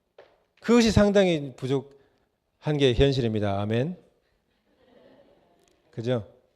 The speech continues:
아, 오늘 막 이 찬양하시는데 누구는 눈물 흘리시고, 안 보세요. 저는 봤습니다. 누구 눈물 흘리시고, 누구는 막 기도하시고, 하,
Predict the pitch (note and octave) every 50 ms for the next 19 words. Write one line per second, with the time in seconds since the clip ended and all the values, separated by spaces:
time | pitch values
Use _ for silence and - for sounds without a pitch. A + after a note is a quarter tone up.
0 | _ _ _ _ _ _ _ _ _ _ _ _ _ _ _ _ _ _ - -
1 | - E3+ D#3+ D#3 D#3+ D#3+ D#3 D3 C#3 C3+ C3+ B2+ B2+ C3 B2+ B2 - D#3+ E3 D#3+
2 | D3+ C#3+ C3+ C3+ C3+ B2+ B2 A#2+ A#2+ A2+ A2 A2 - - C#3 B2 B2 B2 C3 B2+
3 | A#2+ A2+ A2+ A#2 C3 C3+ C3 B2+ A#2+ A#2+ A#2+ G#2+ A#2 G#2+ G2+ G2 F#2 _ - B2
4 | A#2+ A#2+ B2 A2+ A2 G#2 - C3 C3 A#2+ A#2+ A2+ - - A2 G#2+ G#2 G2 G2+ _
5 | _ _ _ _ _ _ _ _ _ _ _ _ _ - A#2+ B2 B2+ A#2+ A#2+ A#2+
6 | B2+ B2+ B2+ B2+ A#2+ A#2 A2+ - A#2+ G#2+ A2 A2 G#2+ G#2+ G#2+ A#2 _ _ _ _
7 | _ _ _ _ _ - A#2 A#2 C3 B2+ A#2+ A#2 A2+ - - - A#2+ B2 A#2+ A2+
8 | A2+ A2 A2 A2 G#2 G#2+ G#2 G#2